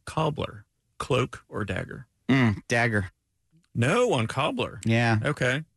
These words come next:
Speaker 2: Yeah.
Speaker 1: Pie? Not a pie guy either?
Speaker 2: I'm
Speaker 1: or
Speaker 2: not
Speaker 1: are
Speaker 2: a
Speaker 1: you
Speaker 2: big pie guy. Like, I, I do, I mean, that remarkable bakery that we were at.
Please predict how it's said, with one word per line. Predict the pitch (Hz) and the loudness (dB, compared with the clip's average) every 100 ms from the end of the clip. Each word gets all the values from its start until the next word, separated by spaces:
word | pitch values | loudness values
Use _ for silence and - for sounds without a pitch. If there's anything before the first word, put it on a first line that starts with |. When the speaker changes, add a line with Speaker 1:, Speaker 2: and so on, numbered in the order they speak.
| - | -2
Speaker 2:
Yeah. | |
Speaker 1:
Pie? | 113 123 175 269 - _ _ _ _ _ - _ | 0 2 0 -4 -10 _ _ _ _ _ -20 _
Not | 131 127 | -4 -4
a | |
pie | - 135 | -2 -4
guy | 139 170 156 | -2 -2 -2
either? | 139 190 | -2 -2
Speaker 2:
I'm | 170 | 0
Speaker 1:
or | 185 | 2
Speaker 2:
not | 226 | 2
Speaker 1:
are | 254 | 2
Speaker 2:
a | 214 | 2
Speaker 1:
you | - | 2
Speaker 2:
big | 180 185 170 | 2 2 -2
pie | - 156 151 | -2 0 0
guy. | 156 156 156 | 2 2 2
Like, | 147 143 | 2 2
I, | 147 139 - | 0 -2 -4
I | 147 | -6
do, | 143 180 170 - 135 | -2 0 0 0 0
I | |
mean, | 143 147 139 139 - _ _ _ _ _ - | 2 4 4 2 -2 _ _ _ _ _ -6
that | 131 135 143 - 69 - | -2 0 0 -2 -10 -10
remarkable | 127 123 117 117 120 - 117 107 101 | -2 2 4 4 2 -2 0 2 2
bakery | 113 107 - 85 - - | 0 -2 -2 -6 -8 -6
that | 98 | -4
we | 80 | -2
were | 90 87 | -2 -4
at. | - | -8